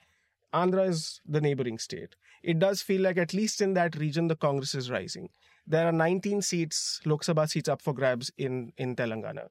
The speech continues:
Hopefully, the Congress can put itself as an opposition there. The only danger, I think, for the Congress even there, and I think they have to spot it quickly,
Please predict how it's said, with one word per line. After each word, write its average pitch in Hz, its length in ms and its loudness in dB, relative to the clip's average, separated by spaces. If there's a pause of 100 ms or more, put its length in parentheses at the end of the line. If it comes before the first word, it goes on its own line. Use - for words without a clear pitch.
(580)
Hopefully, 233 540 0
the 214 100 2
Congress 170 380 2
can 185 140 2
put 165 180 -2
itself 156 340 0
as 156 100 2
an 147 120 0
opposition 123 640 -4 (360)
there. 123 400 -2 (460)
The 185 240 0
only 254 400 2
danger, 185 460 2
I 160 80 4
think, 190 260 0
for 185 100 0
the 180 80 2
Congress 175 380 2
even 165 320 2
there, 147 240 2
and 135 80 2
I 131 100 0
think 170 180 0
they 170 60 4
have 170 120 0
to 202 100 -4
spot - 440 0
it 170 180 -2
quickly, 135 500 -4